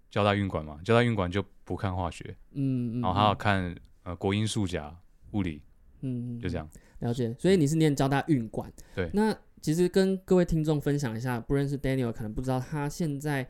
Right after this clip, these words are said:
Speaker 1: <clears throat>
Speaker 2: 呃，之前在美国工作了一阵子，然后，呃，也在美国念过书，所以以这样子的人生的历程来讲，其实还蛮，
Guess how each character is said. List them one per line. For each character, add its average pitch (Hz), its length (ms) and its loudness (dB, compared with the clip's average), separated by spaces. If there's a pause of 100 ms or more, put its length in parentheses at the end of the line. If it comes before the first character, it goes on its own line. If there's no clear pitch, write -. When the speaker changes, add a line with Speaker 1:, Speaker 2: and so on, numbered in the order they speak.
(120)
Speaker 1:
<clears throat> 196 220 -4
Speaker 2:
呃， 127 120 -2
之 196 140 -6
前 139 220 0
在 147 180 0
美 123 180 -2
国 113 360 -4
工 139 260 -4
作 135 180 2
了 117 140 0
一 127 60 -6
阵 127 300 -2
子， 85 260 -12
然 120 100 -6
后， 123 400 -2
呃， 113 220 -6
也 123 180 -4
在 143 280 0
美 117 140 -4
国 117 160 -6
念 123 200 -4
过 120 180 -2
书， 117 340 -6 (380)
所 170 160 -2
以 170 160 2
以 127 240 -4
这 123 100 -2
样 143 140 0
子 131 60 -2
的 120 220 0 (340)
人 131 200 -2
生 143 240 0
的 131 140 0
历 143 180 0
程 117 180 -4
来 110 120 -8
讲， 107 180 -10
其 113 140 -10
实 113 180 -8
还 113 160 -12
蛮， 110 240 -10